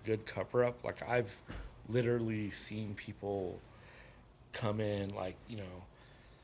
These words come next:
start a cover-up on 'em. Next time they come in, they're, like,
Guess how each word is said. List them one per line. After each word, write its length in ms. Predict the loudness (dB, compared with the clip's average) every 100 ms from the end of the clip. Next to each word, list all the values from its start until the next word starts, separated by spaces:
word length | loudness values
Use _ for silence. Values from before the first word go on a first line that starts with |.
| -20 -20 -20 -20 -20 -20 -20 -20 -20 -20 -20 0
start 360 | 4 6 8 6
a 40 |
cover-up 480 | 6 6 8 6 6
on 200 | 6 6
'em. 300 | 4 4 2
Next 180 | 0 0
time 160 | 0
they 100 | 0 0
come 260 | 0 2
in, 300 | 2 2 2
they're, 100 | 2
like, 360 | 0 0 -2